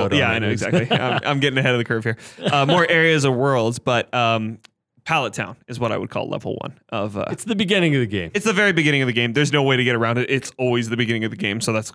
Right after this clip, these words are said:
Speaker 2: kinda why I feel you can, you can pick it. Um, developed, obviously, by Game Freak and published by Nintendo.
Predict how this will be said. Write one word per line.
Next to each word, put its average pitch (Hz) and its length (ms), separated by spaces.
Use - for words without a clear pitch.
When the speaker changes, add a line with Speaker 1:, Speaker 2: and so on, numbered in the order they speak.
Speaker 2:
kinda 107 180
why 85 160
I - 40
feel 107 260
you - 80
can, 107 180
you 135 120
can 117 120
pick 151 160
it. - 160
Um, 143 540
developed, 131 360
obviously, 117 340
by 104 140
Game 120 220
Freak 143 200
and 104 100
published - 240
by 101 100
Nintendo. 147 420